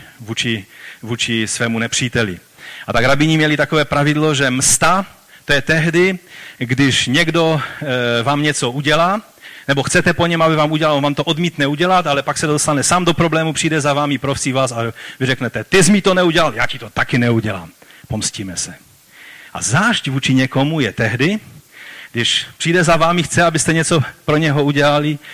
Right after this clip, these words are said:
nebo vy jdete za ním, chcete, chcete, aby něco pro vás udělal a on to neudělá a vás se to dotkne a pak on potřebuje a přijde za vámi a vy si řeknete,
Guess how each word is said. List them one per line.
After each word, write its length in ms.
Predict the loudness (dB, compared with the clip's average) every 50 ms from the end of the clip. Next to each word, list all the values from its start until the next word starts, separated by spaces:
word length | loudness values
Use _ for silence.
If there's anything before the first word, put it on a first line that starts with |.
| -18 -8 -2 0
nebo 160 | 0 2 2
vy 140 | 2 2 2
jdete 260 | 2 2 2 0 0
za 140 | 2 2 2
ním, 180 | 2 2 2
chcete, 600 | 2 2 2 2 4 4 4 2 2 -2 -6 -14 -16 -18 -20 -20 -20 -20 -12 -6 -2 0 0 0
chcete, 640 | 0 2 0 2 4 4 4 6 6 6 4 2
aby 200 | 2 2 2 2
něco 220 | 2 2 2 0
pro 160 | 0 2 2 2
vás 180 | 2 2 0
udělal 500 | 0 0 0 2 4 4 4 4 2 0 -4 -10 -18 -12 -6 -2
a 60 | 0
on 120 | 2 2
to 120 | 4 4 4
neudělá 640 | 6 6 6 6 4 4 4 4 4 4 2 0 -2 -6 -12 -18 -20 _ _ -20 -20 -20 -18 -10 -4
a 40 |
vás 180 | -2 -2 0 0
se 100 | 0 -2
to 120 | -2 -2
dotkne 540 | -2 -2 -2 -4 -4 -4 -2 -2 -2 -2 -4 -6 -6 -8
a 80 | -4 -2
pak 140 | -2 -2 0
on 240 | 2 4 4 4 4
potřebuje 600 | 4 2 2 2 2 2 4 4 4 4 4 4
a 60 | 2
přijde 320 | 0 0 0 2 2 2 0
za 140 | 0 0
vámi 440 | 0 2 2 0 0 0 -2 -4 -6 -10 -16 -20 -20 -20 -20 -20 -20 -20 -20 -20 -20 -12 -8
a 60 | -4
vy 80 | -4 -2
si 140 | -2 -2 -2
řeknete, 520 | -4 -4 -4 -4 -4 -4 -4 -6 -6 -6